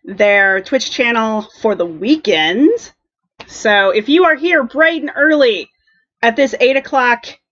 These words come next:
Eastern Standard Time hour, then good for you.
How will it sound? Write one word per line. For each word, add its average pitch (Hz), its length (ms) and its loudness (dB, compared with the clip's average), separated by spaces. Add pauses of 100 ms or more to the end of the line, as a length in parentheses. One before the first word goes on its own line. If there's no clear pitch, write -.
(140)
Eastern 240 380 -4
Standard 214 400 -2
Time 202 300 -2
hour, 196 580 0 (540)
then 196 500 -2 (380)
good 392 180 2
for - 160 -6
you. 277 560 0